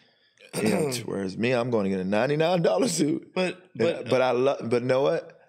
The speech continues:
Speaker 2: Yeah.
Speaker 1: They was like, "Man, where you get that suit from?" You know, 'cause
Speaker 2: Yeah.
Speaker 1: it's, it's tailored
Speaker 2: Brooks
Speaker 1: to
Speaker 2: Brothers?
Speaker 1: Brooks Brothers.
Speaker 2: <laughs> Yeah. Heck yeah.
Speaker 1: <laughs> Literally, I mean, people don't understand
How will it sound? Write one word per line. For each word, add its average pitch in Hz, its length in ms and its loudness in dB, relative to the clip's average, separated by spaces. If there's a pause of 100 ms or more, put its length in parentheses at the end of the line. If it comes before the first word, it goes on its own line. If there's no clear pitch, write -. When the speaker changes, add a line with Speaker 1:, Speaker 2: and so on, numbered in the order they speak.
Speaker 2:
Yeah. 107 100 -16
Speaker 1:
They 147 80 2
was 147 120 0
like, 101 160 0
"Man, 147 220 0
where 143 140 2
you 190 60 -4
get 156 140 -2
that 117 120 2
suit - 320 -2
from?" 92 280 -8 (500)
You 120 100 0
know, 139 80 2
'cause 123 140 2
Speaker 2:
Yeah. 139 60 2
Speaker 1:
it's, 156 120 -6 (240)
it's 113 200 2 (100)
tailored 202 260 4
Speaker 2:
Brooks - 160 0
Speaker 1:
to - 60 -2
Speaker 2:
Brothers? 196 420 0
Speaker 1:
Brooks 233 440 2
Brothers. 214 580 2 (180)
Speaker 2:
<laughs> - 160 -2
Yeah. - 80 6
Heck 190 300 2
yeah. 294 400 4 (680)
Speaker 1:
<laughs> - 400 -14
Literally, 254 380 2
I 151 80 4
mean, 160 160 0
people 185 400 0
don't 151 200 2
understand 131 920 -2